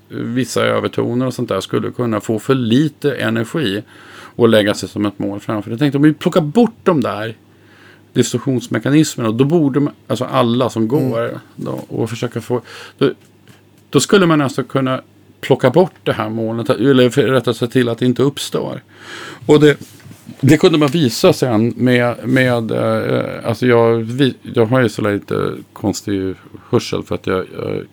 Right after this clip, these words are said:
Speaker 1: har ju en hörseltröskel som är tre D-belägret, så att jag står ju ut med ungefär dubbelt så höga ljud som alla andra.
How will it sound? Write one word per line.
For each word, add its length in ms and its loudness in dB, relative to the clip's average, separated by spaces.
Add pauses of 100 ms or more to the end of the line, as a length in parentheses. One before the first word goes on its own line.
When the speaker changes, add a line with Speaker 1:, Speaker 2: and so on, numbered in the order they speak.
(640)
Speaker 1:
har 220 -4
ju 100 -2
en 120 -6
hörseltröskel 680 -2
som 140 -14
är 40 -14
tre 200 -4
D-belägret, 580 -2
så 80 -14
att 60 -14 (340)
jag 280 -4
står 180 2
ju 100 4
ut 140 -4
med 80 -4
ungefär 240 -6
dubbelt 300 -6
så 80 -8
höga 240 -6
ljud 240 -6
som 140 -12
alla 200 -12
andra. 300 -2